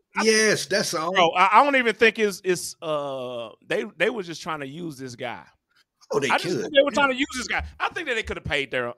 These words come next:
Speaker 1: own way. 'Cause they wasn't expecting, you know,
Speaker 2: Mm.
Speaker 1: uh, yeah, yeah, of course. So they just wanted to use his money, not their money. That's all it will.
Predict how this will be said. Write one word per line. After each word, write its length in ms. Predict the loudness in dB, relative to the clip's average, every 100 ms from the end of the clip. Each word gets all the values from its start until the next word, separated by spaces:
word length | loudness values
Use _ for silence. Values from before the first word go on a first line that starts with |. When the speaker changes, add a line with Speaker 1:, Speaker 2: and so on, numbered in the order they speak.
| -8
Speaker 1:
own 260 | -8 -6
way. 300 | -8 -10 -16 _ _ _ _ _ _ _ _
'Cause 140 | 0
they 120 | 0
wasn't 220 | 2 0 -2
expecting, 680 | -6 -2 -4 -4 -14 -16 -20 _ _ -12
you 100 | -8
know, 320 | -6 -6 -8
Speaker 2:
Mm. 100 | -12 _
Speaker 1:
uh, 100 | -10 -10 _ _ _ _ -8
yeah, 140 | -6
yeah, 160 | -6 -8
of 80 | -4
course. 380 | -2 -2 -6 -20 _
So 120 | -4 -2
they 120 | -2
just 220 | -4 -12
wanted 320 | -8 -8 -8 -14
to 100 | -20
use 280 | -20 -20 -14
his 240 | -12 -8
money, 260 | -4 -2 -2
not 300 | -4 -4 -2
their 180 | -2 -2
money. 300 | -8 -14 _ _ _ _ _ _ _ -20 _ _
That's 200 | -12 -6
all 180 | -4 -4
it 100 | -6
will. 280 | -6 -6 -6